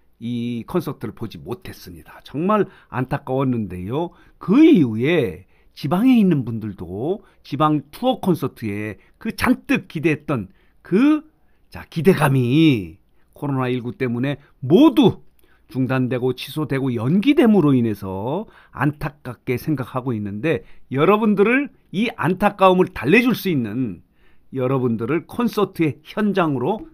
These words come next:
티브이 조선이 모신다고 합니다. 편집 없습니다. 있는 그대로 하는데, 어, 지난 첫 주입니다. 팔월, 어,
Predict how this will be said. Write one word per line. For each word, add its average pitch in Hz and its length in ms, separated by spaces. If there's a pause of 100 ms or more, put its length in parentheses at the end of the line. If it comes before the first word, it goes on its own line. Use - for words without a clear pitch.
(140)
티브이 156 400
조선이 123 420 (220)
모신다고 101 560
합니다. 80 380 (340)
편집 202 540 (200)
없습니다. 101 1000 (380)
있는 196 420
그대로 139 320
하는데, 113 760 (400)
어, 160 540
지난 202 260
첫 - 280
주입니다. 180 640 (360)
팔월, 208 360
어, 143 720